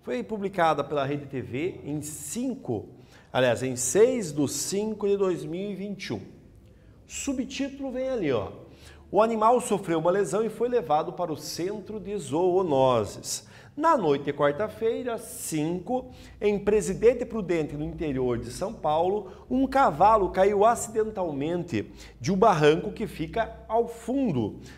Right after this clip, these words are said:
é, aliás, no fundo de uma casa, é, de uma senhora. Apesar dos danos materiais, nenhum morador ficou ferido e o animal teve uma lesão leve, né? Notícia. Por que que é notícia? É um fato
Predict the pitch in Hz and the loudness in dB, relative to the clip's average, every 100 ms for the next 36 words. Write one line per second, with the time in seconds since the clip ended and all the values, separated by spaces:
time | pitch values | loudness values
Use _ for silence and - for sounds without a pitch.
0 | - 127 131 - 117 104 - 160 247 175 | 0 4 4 2 -4 -6 -4 -2 -2 -4
1 | 208 247 247 247 185 233 214 151 143 139 | -4 -2 0 -2 -2 -2 0 4 4 4
2 | 139 170 - - - - 127 131 127 147 | 2 -4 -6 -20 -16 -2 2 4 4 4
3 | 160 - 208 151 113 101 - 170 165 180 | 2 4 4 6 4 2 -4 -4 -2 0
4 | 143 139 131 135 113 123 123 135 180 202 | 4 4 4 0 2 2 2 0 0 2
5 | 180 185 208 - 285 254 247 269 185 147 | 2 2 0 -4 -4 -2 0 2 2 2
6 | 131 131 - 170 - 233 165 185 - - | 0 -4 -8 -10 -8 -4 -2 -4 -10 -16
7 | - 269 285 262 233 170 147 190 196 175 | -8 0 4 4 4 2 2 2 0 -2
8 | 180 190 190 151 117 139 180 233 - - | -4 -6 -6 -6 -4 -4 -4 -8 -18 -20
9 | _ - 269 175 139 113 117 123 - - | _ -6 0 4 4 2 -4 -12 -12 -6
10 | 196 277 349 - - - _ - 254 302 | -2 -2 -4 -12 -20 -20 _ -8 -4 -4
11 | - 277 - - - - - - 233 247 | 0 0 0 -4 -8 -14 -20 -16 -14 -4
12 | 262 247 240 262 214 175 - - - - | 0 2 2 2 2 2 -6 -10 -20 -10
13 | - 247 208 - 127 127 - 127 101 | -4 -2 -2 0 0 0 -2 -4 -4